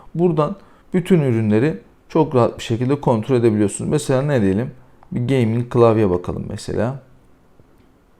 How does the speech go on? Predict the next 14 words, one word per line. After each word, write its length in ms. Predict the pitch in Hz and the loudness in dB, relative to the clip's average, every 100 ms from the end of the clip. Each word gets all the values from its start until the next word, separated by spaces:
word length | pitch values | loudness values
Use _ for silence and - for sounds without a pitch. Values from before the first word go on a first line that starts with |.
| _ _ _ _ _ _ _ _ _ _ _ _ _ _ _ _ _ - | _ _ _ _ _ _ _ _ _ _ _ _ _ _ _ _ _ -6
Hatta 520 | 131 123 127 117 - | -4 0 2 2 0
bir 140 | - 117 | 0 0
ekran 300 | 120 123 113 | 2 0 0
kartı 360 | 113 104 - | 2 0 0
bakalım 380 | 92 85 80 78 | -4 -4 -8 -10
şimdi. 360 | - 87 110 151 - - - _ - | -10 -8 -6 -6 -12 -20 -20 _ 0
Palit'in 520 | - 160 131 - 156 - - - - 123 | 4 4 2 -2 -4 -6 -18 -20 -2 4
R 220 | 127 127 | 6 4
T 140 | 139 | 0
X 220 | 135 - - | 0 -2 -4
üç 260 | 127 - | -4 -2
bin 60 | 117 | -2
yetmiş 760 | 110 117 - 127 160 - - _ _ _ _ - | 2 2 0 -6 -8 -12 -16 _ _ _ _ -4
anakartı. 600 | 147 135 117 92 85 - | 0 2 0 -2 -6 -10